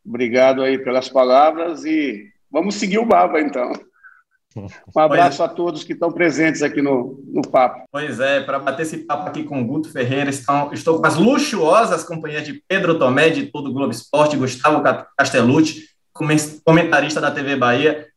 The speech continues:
Speaker 2: Pedro e Guga, que estão falando diretamente da T V Bahia. Guto, inclusive, também está falando lá do C T, Centro de Treinamentos do Bahia. Só eu que estou em home office.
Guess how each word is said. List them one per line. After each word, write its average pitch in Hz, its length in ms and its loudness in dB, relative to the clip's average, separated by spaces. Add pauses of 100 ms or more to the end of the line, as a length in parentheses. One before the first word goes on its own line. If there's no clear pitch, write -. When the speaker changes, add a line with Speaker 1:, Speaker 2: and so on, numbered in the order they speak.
(140)
Speaker 2:
Pedro 240 240 2
e 208 40 -2
Guga, 233 280 0
que - 100 -8
estão 202 220 -8
falando 185 300 0
diretamente 170 640 0
da 156 100 -6
T 156 120 -2
V 147 140 -2
Bahia. 160 580 0
Guto, 202 400 0
inclusive, 180 500 0
também 151 380 -2
está 151 200 -12
falando 151 380 2
lá 151 140 0
do 151 80 -4
C 151 200 -6
T, 156 300 0 (240)
Centro 165 300 -2
de 139 140 -2
Treinamentos 147 520 2
do 135 140 -6
Bahia. 131 240 4
Só 220 240 0
eu 214 100 2
que - 60 -8
estou - 180 -6
em 180 60 -2
home 160 260 0
office. 175 480 0